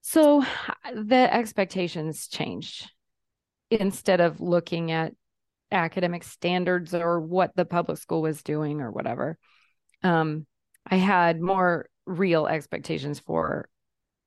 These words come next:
my family and for my kids and,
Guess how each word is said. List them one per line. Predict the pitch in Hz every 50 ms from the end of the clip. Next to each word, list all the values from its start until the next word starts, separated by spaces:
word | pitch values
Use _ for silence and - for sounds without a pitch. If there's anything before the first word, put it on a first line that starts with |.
| _ _ _ -
my | 175 170 170 160 147
family | - - 175 160 151 147 139 127 127 131 - -
and | - 147 151 151
for | 147 - - 160 147
my | 143 - - 147
kids | - - - - - - - 220 - - -
and, | - 190 175 165